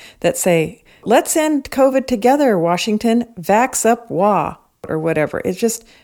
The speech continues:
a constant drumbeat of this message. These insulting, degrading road signs that assume we're all infantile and can't figure out our own healthcare choices.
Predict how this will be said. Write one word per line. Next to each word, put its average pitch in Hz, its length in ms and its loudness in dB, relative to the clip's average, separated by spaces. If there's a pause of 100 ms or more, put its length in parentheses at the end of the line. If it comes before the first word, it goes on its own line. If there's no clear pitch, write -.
(100)
a - 60 -12
constant 240 640 0
drumbeat 185 500 -2
of 151 160 -6
this 170 220 -4
message. 165 760 -4 (200)
These 190 260 -2
insulting, 240 720 0
degrading 175 580 -2
road 185 300 0
signs - 540 -8 (500)
that 220 120 4
assume 269 380 2
we're 220 160 2
all 226 300 2
infantile 175 760 0
and 180 140 -4
can't 196 240 -4
figure 220 400 -2
out 170 260 0
our 165 160 -2
own 190 220 -2
healthcare 170 520 -4
choices. - 840 -4